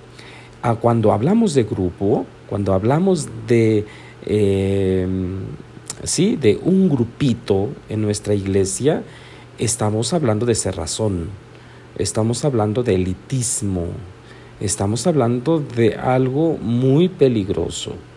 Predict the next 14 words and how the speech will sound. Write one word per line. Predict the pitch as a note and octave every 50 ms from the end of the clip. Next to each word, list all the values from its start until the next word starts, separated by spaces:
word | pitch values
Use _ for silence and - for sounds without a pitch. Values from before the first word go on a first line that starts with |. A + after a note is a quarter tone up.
| - - - - -
¿Por | - G2 G2 G2+
qué? | - C#3+ D3+ F3+ A#3 G3 - - - - - - - - - - -
Eh, | - A#2 A#2 A2 G#2 G#2 G#2 G2+ G2+ G2+ G2 G#2 G#2 - -
tendemos | - A2+ G#2+ A2 A2 A2+ B2+ D3+ E3+ F3 F#3 F#3 D#3 C#3+
los | D3+ C3 -
seres | - A#2+ G#2+ A2 G#2+ -
humanos | F#3 F#3 D#3 A2 G#2 G#2+ G#2+ A#2+ D3 -
a | D#3 C#3
crear | - A#2 G#2+ A2+ A2+ A2+ G#2+
grupos | A2 A#2 C#3 D3 D3 - B2+ C3+ - - - - - - - - - - - -
exclusivos, | - B2+ A#2 A#2+ - - - - A#2+ A#2 A#2 A2+ - - E3+ F#3+ G#3 F#3 E3 A#2 G2 F2+ - - G#2+ - -
grupos, | A#2 A#2 C3+ C#3 - C3 C3 B2+ A#2 - - - - - - - - -
eh, | - - G#2
cerrados, | G#2 - - A2 G2+ G2+ A#2 B2 C3 C#3 C#3 C3+ A#2+ A#2 A2 F#2+ F2+ F2+ - - - -